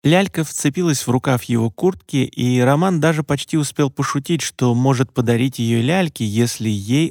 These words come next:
она так нравится. Вот только шутка встала поперёк горла, когда Лялька его поцеловала. Роман замер, как бандерлог под взглядом К. В мозгу билась нелепая мысль о книге джунглей,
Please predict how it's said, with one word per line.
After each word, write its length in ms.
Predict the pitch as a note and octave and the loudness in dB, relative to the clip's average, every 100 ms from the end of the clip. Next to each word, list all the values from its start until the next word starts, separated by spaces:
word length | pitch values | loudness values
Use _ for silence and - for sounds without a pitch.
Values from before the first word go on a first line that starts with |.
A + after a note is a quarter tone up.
| - | -2
она 320 | A#2 G#2+ A2+ | -4 -2 -2
так 240 | A#2 G#2+ | -4 -4
нравится. 640 | A2+ A2 G2 F2+ - - F#2+ _ _ _ _ _ _ _ | -2 -2 -2 -4 -6 -10 -10 _ _ _ _ _ _ _
Вот 200 | A#2+ D#3 | 0 0
только 240 | - E3 D#3+ | 2 -2 -2
шутка 380 | - G#3 - C3 | -2 -4 -2 -4
встала 360 | - D#3+ D3+ | 0 2 2
поперёк 460 | C3 C#3 D3 C#3+ C#3+ | 0 -2 0 0 0
горла, 320 | F3 C3 A2 | 0 2 0
когда 320 | G2 G#2+ A#2 | -2 0 2
Лялька 400 | A2+ C#3+ F3+ - | 2 2 0 -4
его 300 | E3+ C3 G#2+ | -4 -4 -4
поцеловала. 800 | - B2+ - A2+ G#2 F#2+ - - _ _ _ _ _ _ _ _ _ _ - | -6 -8 -6 -4 -4 -6 -10 -14 _ _ _ _ _ _ _ _ _ _ -2
Роман 340 | B2+ D3+ F3+ | 2 2 2
замер, 540 | C#3 C3+ F#3+ F#3 E3+ - _ _ _ | 2 2 2 2 -2 -6 _ _ _
как 220 | - F3 | -4 -4
бандерлог 760 | C#3+ D3+ C3 A#2 A#2 A2+ F3 - | 0 0 2 2 2 2 0 0
под 160 | - B2 | -2 -2
взглядом 640 | G#2 G#2 G#2+ G#2+ A#2+ A#2+ - | -2 -2 0 0 -2 -4 -8
К. 340 | - F#2 F#2+ - _ _ _ _ _ _ _ | -4 -4 -4 -10 _ _ _ _ _ _ _
В 100 | A#2+ | -2
мозгу 380 | A#2+ C3 B2+ G3+ | 2 2 2 -2
билась 400 | F3+ E3 E3+ D3+ | 2 2 2 0
нелепая 500 | C#3 C3+ D3 C3+ B2+ | 0 2 2 2 2
мысль 520 | B2 C#3+ F3+ - F3+ - | 2 0 -2 -2 -4 -2
о 120 | C3+ | -6
книге 460 | - A#2+ A#2 A#2 B2 | -4 -2 -2 -2 -4
джунглей, 720 | A2 G2+ A2+ G2 F2+ - | -4 -2 -2 -2 -4 -8